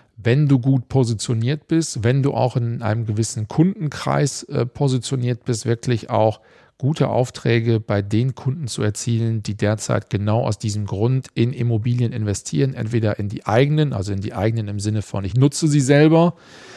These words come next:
das wäre so eher die Zielgruppe der Raumfabrik, oder aber auch Investoren, die sagen, okay, wenn die Inflation so bleibt, wie sie derzeit ist, dann investieren wir in Betongold. Also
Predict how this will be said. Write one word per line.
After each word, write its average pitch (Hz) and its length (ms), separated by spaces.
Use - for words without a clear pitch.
das 107 160
wäre 107 140
so 113 100
eher 107 160
die 107 100
Zielgruppe 120 600
der 107 160
Raumfabrik, 139 720
oder 151 320
aber 127 240
auch 120 200
Investoren, 127 680
die 117 100
sagen, 113 320
okay, 120 380
wenn 113 340
die 117 120
Inflation 117 720
so 110 460
bleibt, 104 540
wie 110 80
sie 107 120
derzeit 110 480
ist, - 420
dann - 220
investieren 104 760
wir 98 340
in 101 360
Betongold. 107 800
Also 107 300